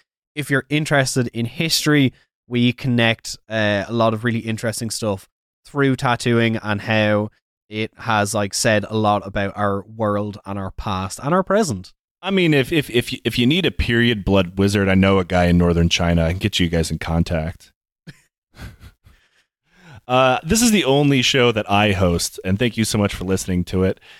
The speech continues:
Speaker 2: If you think what we do here is worth your time and money, you can support us on Patreon. You can get five plus years of bonus content, every regular episode early, ebooks,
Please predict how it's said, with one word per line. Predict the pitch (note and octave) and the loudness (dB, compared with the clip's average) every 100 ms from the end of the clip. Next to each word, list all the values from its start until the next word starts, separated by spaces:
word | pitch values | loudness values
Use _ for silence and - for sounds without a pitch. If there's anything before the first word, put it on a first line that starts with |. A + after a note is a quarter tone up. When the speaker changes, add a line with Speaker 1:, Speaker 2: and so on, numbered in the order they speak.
| _ - | _ -14
Speaker 2:
If | - | -2
you | G#2+ | 0
think | - E3+ | 0 0
what | D3 | 2
we | A#2+ | 2
do | A2+ A#2 | 2 2
here | A2+ G#2+ | 2 0
is | G2 | 0
worth | G2+ - | -2 0
your | F2+ | -2
time | - G#2+ G2+ | 2 2 4
and | F#2 | 4
money, | F#2 F#3+ B2+ G#2+ - - - _ - | 4 4 4 0 -2 -20 -20 _ -2
you | F#3 | -2
can | - E3 | 0 -2
support | D3 - A2+ G2+ | -2 -2 0 2
us | G2 | 0
on | - G#2 G2 F#2+ | 0 0 2 0
Patreon. | - C3 - G#2+ F#2 F2 F2+ | 0 0 2 2 2 2 0
You | D3+ | -4
can | - B2+ | -2 0
get | A#2 G#2+ G#2+ _ _ _ | 2 2 0 _ _ _
five | - A#2 A#2+ A2+ G2+ - | -6 0 2 2 0 -2
plus | - A#2 A2 - | 0 2 0 0
years | A2 A2+ A2 | 2 2 2
of | G2 | 0
bonus | - G#2+ G#2 - | 0 2 2 -2
content, | - G#2 G#2 - G#2 G2+ - | -2 2 0 2 0 0 -2
every | A2+ G#2+ G#2+ G#2 - - _ - | -2 2 2 2 -2 -16 _ -4
regular | G#2+ A2 G#2 G#2+ | -2 2 2 2
episode | - - A2 F#2+ F2+ - | 0 -2 0 0 -2 0
early, | C#3 C3+ B2 G#2+ - - _ - | 2 4 2 0 -4 -18 _ -6
ebooks, | C3+ C3 C3 B2+ - - | -2 0 0 -2 -2 -2